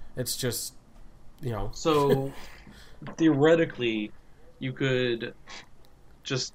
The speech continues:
Speaker 2: just a thought, um, record from your laptop if necessary.
Speaker 1: Yeah. I don't think I've put the actual mic, you, in, like, the mic through that yet, but it's not that big a deal.
Speaker 2: Well, yeah, I mean,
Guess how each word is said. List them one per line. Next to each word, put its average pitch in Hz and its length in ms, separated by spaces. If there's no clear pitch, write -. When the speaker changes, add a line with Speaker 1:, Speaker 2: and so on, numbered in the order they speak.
Speaker 2:
just 139 220
a 131 80
thought, 92 360
um, 104 600
record 123 420
from 117 160
your 107 140
laptop 120 400
if 101 80
necessary. 104 720
Speaker 1:
Yeah. 160 340
I 139 80
don't 156 120
think 147 140
I've 127 160
put 135 140
the 120 100
actual 120 320
mic, 110 260
you, 120 300
in, 117 80
like, 107 300
the 113 100
mic 107 280
through 120 280
that 101 240
yet, 104 320
but 98 140
it's - 200
not 107 140
that - 180
big 101 160
a 98 40
deal. 98 280
Speaker 2:
Well, 170 140
yeah, 160 180
I 110 80
mean, 110 240